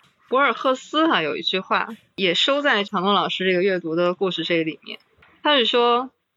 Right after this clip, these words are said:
：“我总是重读多于泛读，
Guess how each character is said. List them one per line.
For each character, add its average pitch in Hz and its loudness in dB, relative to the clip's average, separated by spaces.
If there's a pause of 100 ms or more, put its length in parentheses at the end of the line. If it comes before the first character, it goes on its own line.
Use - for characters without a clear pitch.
(640)
：“我 247 2
总 220 -2
是 233 0
重 208 -2
读 196 0
多 254 2
于 196 -2
泛 202 0
读， - -8